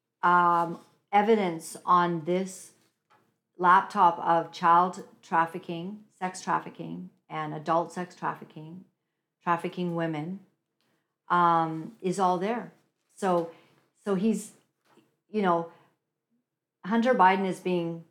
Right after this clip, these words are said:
hauled up on not paying taxes. I think this is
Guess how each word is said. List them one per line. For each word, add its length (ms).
hauled 280
up 240
on 480
not 320
paying 220
taxes. 800
I 120
think 360
this 220
is 120